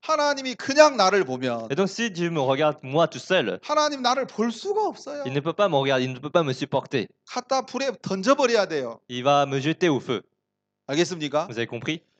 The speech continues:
Speaker 1: 여러분, 하나님이 나를 보면 그러는데
Speaker 2: Et donc, si Dieu me re-, lorsque Dieu me regarde, c'est, c'est ça qu'il va penser.
Speaker 1: 왜 나를 보고 기뻐하냐?
Speaker 2: Mais pourquoi est-ce qu'il se réjouit en me regardant ?
Speaker 1: 그 비밀이 뭐냐?
Speaker 2: C'est quoi le secret dans cela ?
Speaker 1: 예수님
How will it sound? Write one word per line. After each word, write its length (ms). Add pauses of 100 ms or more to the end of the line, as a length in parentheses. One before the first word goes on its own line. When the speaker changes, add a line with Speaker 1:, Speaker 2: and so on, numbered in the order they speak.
(240)
Speaker 1:
여러분, 280
하나님이 480
나를 500
보면 260
그러는데 760
Speaker 2:
Et 60
donc, 140
si 200
Dieu 140
me 100
re-, 160
lorsque 300
Dieu 160
me 80
regarde, 260
c'est, 260
c'est 140
ça 140
qu'il 160
va 80
penser. 440
Speaker 1:
왜 340
나를 360
보고 300
기뻐하냐? 720
Speaker 2:
Mais 100
pourquoi 220
est-ce 120
qu'il 140
se 120
réjouit 580 (100)
en 180
me 120
regardant ? 640 (520)
Speaker 1:
그 180
비밀이 440
뭐냐? 800
Speaker 2:
C'est 120
quoi 140
le 80
secret 400
dans 120
cela ? 360 (520)
Speaker 1:
예수님 600